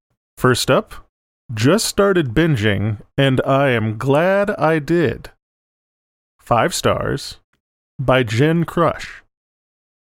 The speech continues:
I was told of this podcast from a friend, and so I thought I would give it a go. The relationship between the hosts is amazing,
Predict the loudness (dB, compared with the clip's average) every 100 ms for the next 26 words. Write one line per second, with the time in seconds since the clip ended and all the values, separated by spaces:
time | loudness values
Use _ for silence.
0 | _ -2 2 2 0 0 0 0 0 -2
1 | 0 0 0 0 0 0 0 -2 0 0
2 | 0 0 0 -4 -4 -2 2 2 2 2
3 | 0 2 0 0 0 0 0 0 -2 -6
4 | -18 _ _ _ _ _ -2 2 2 2
5 | 0 0 -2 0 0 0 0 0 0 0
6 | -2 -4 -2 2 2 2 0 -2 -6 -8